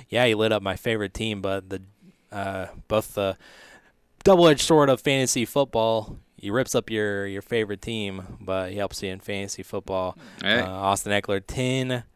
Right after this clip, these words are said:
Speaker 1: carries, hundred twenty-two yards, two, uh, touchdowns on the afternoon as well. Uh, but battle for L A goes the Chargers' way.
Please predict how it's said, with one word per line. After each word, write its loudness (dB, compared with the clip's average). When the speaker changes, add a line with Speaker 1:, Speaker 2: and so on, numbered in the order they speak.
Speaker 1:
carries, 0
hundred -2
twenty-two -4
yards, -2
two, -2
uh, 0
touchdowns -8
on -8
the -10
afternoon -8
as -8
well. -6
Uh, -10
but -6
battle 6
for 0
L 2
A 0
goes -6
the -8
Chargers' -8
way. -14